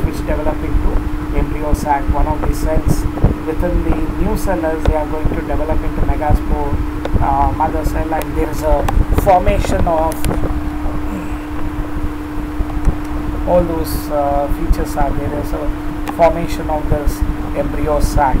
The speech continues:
or female gametophyte. So first one is the, uh, incorrect statement. Which one of the following equipment is essentially required for growing microbes on a large scale for industrial production of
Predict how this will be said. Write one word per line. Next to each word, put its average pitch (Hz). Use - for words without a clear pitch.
or 143
female 170
gametophyte. -
So 170
first 202
one 196
is 180
the, 170
uh, 147
incorrect 208
statement. 143
Which 156
one 277
of 269
the 262
following 208
equipment 190
is 160
essentially 190
required 165
for 156
growing 214
microbes 165
on 196
a 151
large 165
scale 190
for 175
industrial 196
production 160
of 151